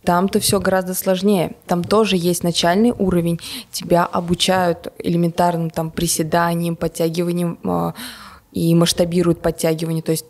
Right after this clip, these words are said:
тебя не бросают сразу на турник, давай ко мне тут потянись десять раз. То есть там тоже есть определённая структура. Но почему я ушла из кроссфита? А, приходили люди, и из-за вот этого желания, м,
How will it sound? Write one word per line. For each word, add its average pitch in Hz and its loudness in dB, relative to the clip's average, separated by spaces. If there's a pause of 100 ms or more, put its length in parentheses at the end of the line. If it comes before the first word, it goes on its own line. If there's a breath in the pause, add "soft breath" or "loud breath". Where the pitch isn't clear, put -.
тебя 165 0
не 165 2
бросают 170 0
сразу 165 -2
на 165 -2
турник, 170 -2 (100)
давай 160 0
ко 165 -6
мне 160 -2
тут 160 -8
потянись 165 -2
десять 160 -4
раз. - -4 (540 loud breath)
То 196 4
есть 196 2
там 214 2
тоже 269 2
есть 226 4
определённая 208 2
структура. 190 0 (180)
Но 202 6 (280)
почему 190 2
я 220 4
ушла 165 0
из 156 -4
кроссфита? - -10 (640 loud breath)
А, 175 2
приходили 214 2
люди, 226 4 (220)
и 196 0
из-за 185 2
вот 202 0
этого 185 2
желания, 185 0
м, 165 -4